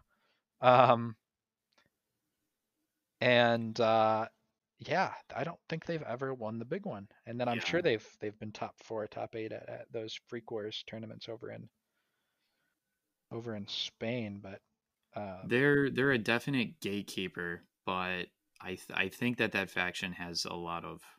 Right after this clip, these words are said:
Speaker 2: not a lot of, but they have, like, a big weakness, in my opinion.
Speaker 1: Yeah.
Speaker 2: And that's just, they can't field very many multi-damage weapons, like, strong multi-damage weapons.
Speaker 1: Mm-hmm.
Speaker 2: Um,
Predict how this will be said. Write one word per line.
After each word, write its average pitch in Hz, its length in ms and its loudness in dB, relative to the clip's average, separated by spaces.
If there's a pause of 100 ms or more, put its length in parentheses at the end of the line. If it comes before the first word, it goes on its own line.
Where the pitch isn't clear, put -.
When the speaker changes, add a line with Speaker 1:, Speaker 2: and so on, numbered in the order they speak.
(180)
Speaker 2:
not 143 300 2
a 220 40 2
lot 95 380 0
of, 90 180 -10
but - 120 -4
they 95 140 2
have, 104 260 -2
like, 92 220 -2
a 95 160 -8 (260)
big 98 280 -4
weakness, 95 760 -6 (280)
in 110 140 -6
my 113 180 0
opinion. 117 600 -4 (580)
Speaker 1:
Yeah. 107 200 -14 (240)
Speaker 2:
And 98 180 -4
that's 95 280 -4
just, 98 400 -2
they 92 120 -2
can't 110 420 -4
field 98 500 -2
very 98 460 -2
many 90 600 -4 (460)
multi-damage 95 840 -4
weapons, 104 640 -4
like, 85 200 -4
strong 87 420 -4
multi-damage 107 640 -4
weapons. 120 580 -6 (140)
Speaker 1:
Mm-hmm. 117 560 -8
Speaker 2:
Um, 85 440 -4